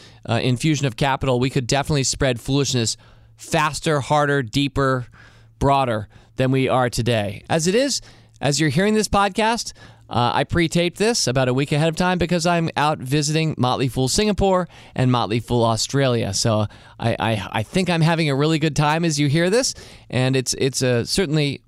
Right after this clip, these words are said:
a little bit of entrepreneurial pride for me to think that the Motley Fool is now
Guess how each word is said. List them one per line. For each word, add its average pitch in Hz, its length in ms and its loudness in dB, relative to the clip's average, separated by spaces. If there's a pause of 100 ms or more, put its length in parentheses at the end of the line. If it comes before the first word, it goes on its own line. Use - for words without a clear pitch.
a - 60 0
little 151 180 2
bit 143 140 0
of 139 80 0
entrepreneurial 156 680 0
pride 151 320 2
for 131 120 -2
me 127 140 2
to 123 60 0
think 135 280 -2
that 110 100 -6
the 117 60 0
Motley 120 280 0
Fool 123 220 0
is 113 100 -2
now 117 300 0